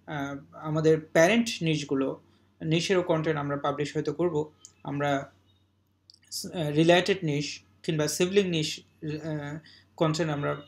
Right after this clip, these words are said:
পাবলিশ করব। আমরা চাইল্ড নিশগুলোর কন্টেন্ট আমরা পাবলিশ করব। এক্ষেত্রে, আহ, চাইল্ড নিশ, ব্রড নিশ, আহ, কিংবা প্যারেন্ট নিশ যাই হোক,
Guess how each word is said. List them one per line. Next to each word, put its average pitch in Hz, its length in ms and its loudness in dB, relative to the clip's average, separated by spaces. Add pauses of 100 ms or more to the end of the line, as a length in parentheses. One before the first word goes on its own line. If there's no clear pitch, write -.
(420)
পাবলিশ 156 320 0
করব। 139 340 -6 (340)
আমরা 143 440 -6 (440)
চাইল্ড 208 340 0 (180)
নিশগুলোর 160 680 0 (320)
কন্টেন্ট 165 360 0
আমরা 147 200 -2
পাবলিশ 143 360 -4
করব। 139 320 -6 (360)
এক্ষেত্রে, 214 560 -2 (120)
আহ, 160 1500 -12
চাইল্ড 196 320 2 (720)
নিশ, 196 460 -2 (220)
ব্রড 160 300 0
নিশ, 196 340 -6 (220)
আহ, 156 120 -8
কিংবা 170 260 -4
প্যারেন্ট 185 340 0
নিশ 196 320 -6
যাই 165 280 0
হোক, 170 260 -2